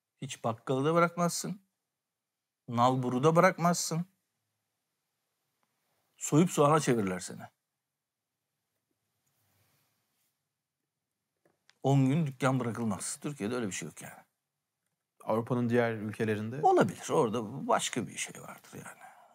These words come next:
Speaker 1: Onu emanet edebilirsin. Burada bir emanet edilmez.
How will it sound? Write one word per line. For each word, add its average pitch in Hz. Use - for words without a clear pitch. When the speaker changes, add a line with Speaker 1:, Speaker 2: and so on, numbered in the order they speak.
Speaker 1:
Onu -
emanet 127
edebilirsin. 104
Burada 147
bir 139
emanet 135
edilmez. 120